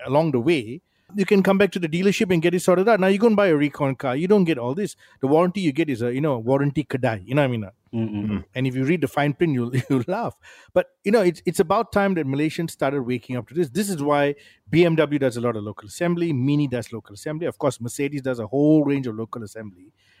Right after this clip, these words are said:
Speaker 1: uh, to curb all these issues. So
Speaker 2: Yeah.
Speaker 1: I think it's a good move, but I still think there'll be enough people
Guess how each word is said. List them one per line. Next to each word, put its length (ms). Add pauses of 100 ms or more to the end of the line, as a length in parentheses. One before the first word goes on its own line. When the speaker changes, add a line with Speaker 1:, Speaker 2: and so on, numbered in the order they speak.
(240)
Speaker 1:
uh, 420
to 80
curb 400
all 300
these 180
issues. 500 (120)
So 180
Speaker 2:
Yeah. 60
Speaker 1:
I 80
think 200
it's 140
a 40
good 220
move, 300
but 160 (180)
I 120
still 440 (120)
think 260
there'll 220
be 280
enough 400 (140)
people 600